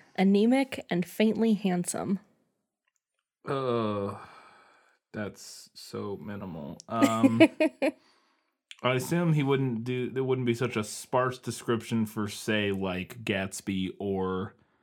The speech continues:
Speaker 2: uh, I guess it could be Gatsby, but it seems unlikely. The spirit list doesn't seem to attract at all. I, I doubt it would be Tom based on that. Uh, it could be, could be George. Uh, but he's not really,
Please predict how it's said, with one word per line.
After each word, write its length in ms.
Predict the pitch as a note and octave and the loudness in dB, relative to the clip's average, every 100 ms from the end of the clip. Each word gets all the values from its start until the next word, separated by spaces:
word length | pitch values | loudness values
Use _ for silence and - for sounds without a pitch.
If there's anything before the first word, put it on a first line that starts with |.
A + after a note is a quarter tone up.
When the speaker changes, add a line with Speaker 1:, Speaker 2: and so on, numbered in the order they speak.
| _ _ _ _ - | _ _ _ _ -4
Speaker 2:
uh, 580 | G2+ F#2+ E2+ B1+ A1 G1+ - _ | -2 0 -2 -4 -6 -10 -16 _
I 80 | A2 | -4
guess 180 | B2+ E3 | 0 0
it 100 | C3+ | -2
could 200 | - C#3+ | 0 0
be 120 | G#2+ | 2
Gatsby, 400 | G2 F#2+ F#2 G2+ F#2+ | 0 0 0 -4 -2
but 100 | G2 | -4
it 60 | |
seems 260 | - C3 A2 | -2 0 2
unlikely. 640 | G#2 F#2+ F#2 F#2 F#2 F2+ | 2 0 0 -4 -4 -4
The 120 | F#2 | -6
spirit 360 | G#2 - A2 F#2 | -8 -2 0 0
list 180 | D#2+ - | -4 -6
doesn't 260 | F2+ E2+ - | -8 -8 -8
seem 220 | F2 E2 | -8 -8
to 120 | D2+ - | -10 -12
attract 460 | - - - F2+ - | -12 -8 -6 -8 -8
at 80 | D2+ | -10
all. 320 | D#2 F2 - - _ _ A2+ | -8 -10 -12 -20 _ _ -4
I, 160 | A#2 A#2 | -4 -2
I 180 | A#2 | -2
doubt 280 | A#2 A#2 B2+ | 0 2 4
it 40 | A#2+ | 2
would 140 | A2+ | 2
be 140 | G#2+ | 2
Tom 600 | G#2 - G#2+ G2 F#2 F#2+ - _ _ _ _ _ _ - | 0 0 2 2 0 -2 -6 _ _ _ _ _ _ -6
based 280 | G2 - G2 | -6 -4 -4
on 140 | G2 | -4
that. 320 | F#2+ F#2+ F2+ _ | -4 -6 -8 _
Uh, 400 | G#2+ G2+ F2+ D2 B1+ C#2+ D2 - | -8 -6 -8 -10 -12 -16 -16 -10
it 180 | A#2 - | -8 -4
could 240 | C#3 B2 | -2 -2
be, 100 | A2+ | -4
could 200 | - B2 | -6 -4
be 100 | A2 | -4
George. 800 | F#2+ G#2+ G#2+ A#2+ B2+ B2 - - _ _ _ _ _ _ _ _ _ _ _ _ _ _ A#2 | -2 -2 0 0 -2 -6 -10 -12 _ _ _ _ _ _ _ _ _ _ _ _ _ _ -8
Uh, 1300 | A#2 A#2 A#2 A#2 A2+ A2+ A2+ A2+ A2+ A2+ A2+ A2+ | -4 -2 0 0 0 0 0 0 0 0 0 0
but 420 | A2+ B2+ A#2 A2 A2 | -2 -4 -4 0 0
he's 220 | A2 G#2+ | 0 0
not 160 | G#2 | -4
really, 180 | G2+ F#2+ | -2 -4